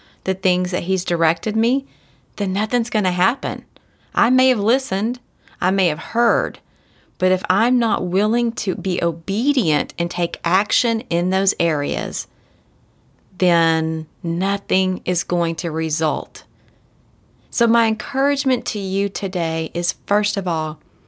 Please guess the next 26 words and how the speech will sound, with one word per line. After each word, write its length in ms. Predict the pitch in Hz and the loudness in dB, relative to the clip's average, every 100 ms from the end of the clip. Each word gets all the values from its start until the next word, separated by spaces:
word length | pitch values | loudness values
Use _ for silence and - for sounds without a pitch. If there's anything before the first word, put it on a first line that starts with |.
| _ | _
set 340 | - - 220 233 | -8 -2 -2 0
the 100 | 226 | -2
busyness 560 | - 185 185 170 165 | 2 2 2 0 -2
aside. 640 | 165 - 160 156 160 175 185 _ _ _ _ _ _ _ | -4 -2 -2 -2 -2 -6 -10 _ _ _ _ _ _ _
Set 300 | - - 247 | -4 0 2
it 80 | 247 | 2
aside. 460 | 208 - 170 156 156 | 0 0 0 -2 -2
No 200 | 196 208 | 0 2
matter 320 | 214 214 214 | 2 2 0
what 380 | 202 196 220 - | -2 0 0 0
kind 300 | 214 208 208 | -2 0 0
of 260 | 202 185 196 | -4 -4 0
busyness 560 | 240 233 226 214 208 | 2 2 2 2 0
it 100 | 190 | -2
is, 300 | 175 170 165 | 0 -2 0
it 140 | 233 269 | 2 2
is 240 | 196 - | 2 0
more 360 | 185 208 226 214 | 0 2 2 2
important 600 | 185 - 185 92 - - | -2 -2 0 0 -2 -4
for 100 | 185 | -4
you 200 | 170 208 | -2 -4
to 100 | 254 | -4
take 320 | - 170 165 | -4 -4 -4
a 60 | 160 | -8
few 260 | - 190 | -6 -4
minutes 560 | 190 156 156 - - | -2 -2 -4 -8 -16